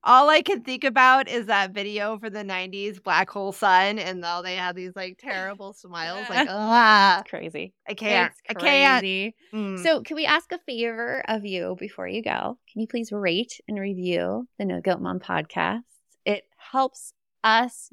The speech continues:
Speaker 2: get the message out to so many more moms. We'd be so grateful for you. Um, and shout out, we were out on the air with your little screen name. I know that Apple Podcasts doesn't let us put our real names unless they're already in our account.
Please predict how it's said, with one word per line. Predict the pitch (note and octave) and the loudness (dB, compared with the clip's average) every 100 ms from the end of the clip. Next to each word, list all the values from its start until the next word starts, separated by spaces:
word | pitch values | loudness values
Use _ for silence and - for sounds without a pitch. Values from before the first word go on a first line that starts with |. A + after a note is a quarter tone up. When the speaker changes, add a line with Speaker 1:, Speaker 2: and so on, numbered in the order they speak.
| - | -8
Speaker 2:
get | G3+ | -8
the | F#3+ | -6
message | F#3 F3+ F#3 E3+ | -8 -8 -8 -8
out | - E3+ - | -6 -6 -10
to | |
so | E3 - G#3 G#3+ A3+ A#3 | -18 -10 -6 -4 -2 -2
many | G#3+ F#3+ F3+ | -4 -4 -4
more | F3 D#3+ | -6 -6
moms. | D3+ - - - - _ _ _ - | -6 -6 -6 -10 -14 _ _ _ -2
We'd | A3 G3+ | -2 -2
be | G#3 | -6
so | - G#3+ A3+ | -2 2 2
grateful | G3+ F3 D3+ - C#3+ | 2 -2 -2 -8 -10
for | - | -6
you. | C#2 A1+ - A1+ A1 - - | -6 -4 -4 -4 -6 -8 -6
Um, | E3 D#3 B1 E3+ F3 | -4 -4 -6 -6 -6
and | - E3 D#3 D3+ D#3 - E3+ | -2 -2 -2 -2 -2 0 -2
shout | E3 | 0
out, | D#3 D3+ D#3 - | -2 -2 -4 -6
we | F3+ | -8
were | F3 E3+ | -4 -2
out | E3 E3+ F3+ | -2 -2 -6
on | F3 F3 F3+ - _ _ | -8 -6 -8 -12 _ _
the | - G3 | -6 -2
air | D3+ C#3+ C#3+ - _ _ _ _ _ | -2 -2 -6 -12 _ _ _ _ _
with | G3 A#3 | 0 2
your | F#3 F#3 | 0 0
little | F3+ | 0
screen | F3+ - D#3 D3+ | -2 -6 -8 -8
name. | D#3+ D#3 E3+ | -8 -8 -6
I | E3+ | -4
know | F3 F3+ | -2 -2
that | - | -4
Apple | E3 F3 | -6 -8
Podcasts | - D3+ D3 D#3 D#3 - | -8 -8 -8 -10 -12 -10
doesn't | E3 D#3+ D3+ | -8 -6 -6
let | D#3+ | -6
us | D#3+ | -8
put | E3+ | -6
our | D#3+ D#3+ | -4 -2
real | E3 | -4
names | D#3+ C#3+ D#3+ | -6 -8 -8
unless | D#3+ E3 | -8 -8
they're | D3+ - | -6 -2
already | D3 D#3 E3+ | 0 0 0
in | E3+ | -2
our | E3+ | -6
account. | E3+ D#3 C#3 - | -8 -10 -10 -12